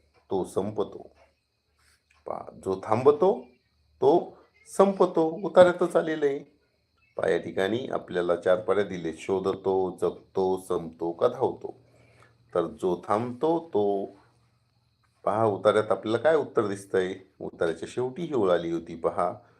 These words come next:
की "जो थांबतो तो संपतो," म्हणून संपतो हे या प्रश्नाचं योग्य उत्तर आहे विद्यार्थ्यांनो.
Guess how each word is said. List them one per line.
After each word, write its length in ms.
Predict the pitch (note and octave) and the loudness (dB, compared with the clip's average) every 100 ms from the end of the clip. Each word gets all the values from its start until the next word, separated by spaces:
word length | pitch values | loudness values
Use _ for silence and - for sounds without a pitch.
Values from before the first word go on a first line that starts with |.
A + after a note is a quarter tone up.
| _ _ _ | _ _ _
की 480 | - G2+ F#2+ F#2 - _ _ _ _ _ _ _ _ _ _ _ _ - | -10 -8 -8 -12 -16 _ _ _ _ _ _ _ _ _ _ _ _ -14
"जो 380 | E2 F#2 F#2 - | -8 -2 -2 -2
थांबतो 760 | A2 C3 D3+ - B2+ E2+ - _ _ _ _ _ _ _ _ - _ _ _ _ - | -2 -2 -2 0 2 2 -8 _ _ _ _ _ _ _ _ -20 _ _ _ _ 0
तो 180 | B2+ D3+ | 0 0
संपतो," 760 | - - F2+ F2+ F2+ F2+ D#2+ | -4 -4 -2 -4 -4 -2 -2
म्हणून 340 | C#2 F2 F#2 F2 | -4 -4 -4 -4
संपतो 640 | - B2 - D#3 D3+ C3+ | -4 -4 -2 -4 -2 -4
हे 280 | G2+ F#2+ E2+ | -4 -6 0
या 140 | E2+ | 0
प्रश्नाचं 720 | E2+ - - - E2 D#2+ A#2 | 0 -6 -12 -8 -8 -6 -4
योग्य 520 | A#2 D#2 F2+ A2 G2 | -4 -4 -4 -4 -4
उत्तर 320 | F#2 E2+ E2+ | -6 -4 -2
आहे 180 | E2 E2+ | -2 -4
विद्यार्थ्यांनो. 680 | D#2+ D2+ D2+ D2+ D#2+ D2+ C#2 | -12 -8 -8 -8 -12 -10 -12